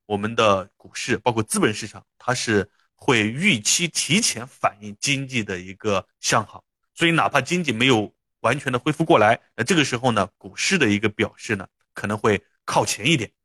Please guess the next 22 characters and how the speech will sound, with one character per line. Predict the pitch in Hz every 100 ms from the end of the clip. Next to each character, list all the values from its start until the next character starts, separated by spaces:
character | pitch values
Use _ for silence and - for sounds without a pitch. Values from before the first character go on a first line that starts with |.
| _
啊。 | 98 - _ _ _ -
那 | 151 139 -
基 | - 208
本 | 135
面 | 160 143
呢， | 113 _ _
是 | - 117
很 | 113
值 | 104 120
得 |
配 | 127 156
置 | 120 101
的， | - _
技 | - 247
术 | 196
面 | 175 160
呢， | 127 - _ _
啊， | 107 104
短 | - 120 113
期 | -
来 | 156 151
看 | 190 160